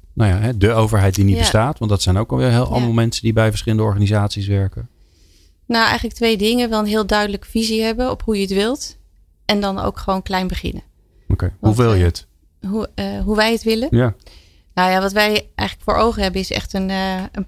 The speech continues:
Speaker 2: dat partnership met overheden, met name de grote overheden. Daar focussen wij nu vooral op. Eh,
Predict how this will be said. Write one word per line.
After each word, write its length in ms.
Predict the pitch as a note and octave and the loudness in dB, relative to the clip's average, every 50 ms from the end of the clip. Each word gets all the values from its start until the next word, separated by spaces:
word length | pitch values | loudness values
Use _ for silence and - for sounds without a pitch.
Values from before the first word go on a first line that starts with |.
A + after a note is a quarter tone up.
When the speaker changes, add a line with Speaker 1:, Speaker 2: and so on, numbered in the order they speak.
| - - | -10 -8
Speaker 2:
dat 240 | - G3 G3 - | -6 -6 -6 -2
partnership 520 | - A3 G#3 G3+ G#3 G3 - - G#3 G3+ - | -2 -2 -2 0 -2 -6 -4 -4 -6 -4 -4
met 320 | G3 G3 G3 - - - _ | -4 -6 -6 -8 -14 -20 _
overheden, 580 | _ - G3 G#3 G#3+ - G#3 G#3 A3 A#3 A#3 A#3 | _ -2 -2 -2 -2 -4 -6 -4 -4 -2 -2 -4
met 120 | G#3+ F#3+ | -4 -4
name 220 | G3 G3 F#3+ F#3 F#3 | -4 -4 -4 -4 -4
de 60 | F#3 | -6
grote 400 | - - F#3+ F#3+ G#3 G#3 - - | -6 -4 -4 -4 -4 -4 -4 -4
overheden. 560 | - A3 G#3+ - G#3 G#3 G#3+ A3 A3 A#3 G#3 | -4 -4 -6 -6 -6 -6 -6 -4 -4 -6 -4
Daar 120 | F3+ F3+ F#3 | -4 -6 -6
focussen 480 | - - - F#3+ - - - - G#3 | -4 -4 -4 -4 -4 -6 -8 -6 -4
wij 160 | G#3 G#3 G#3 | -4 -2 -2
nu 180 | G#3+ G#3+ A3 A3 | -2 -2 -4 -4
vooral 380 | - - G3+ G3+ G#3 G#3+ - - - _ _ | -4 -4 -4 -2 -2 -2 -4 -6 -10 _ _
op. 360 | - - A#3+ - - - - - - - - _ _ _ _ - _ _ _ _ _ _ _ | -6 -6 -6 -4 -2 -4 -4 -4 -6 -14 -20 _ _ _ _ -20 _ _ _ _ _ _ _
Eh, 240 | - F#3+ F3+ F#3 | -4 -4 -2 -2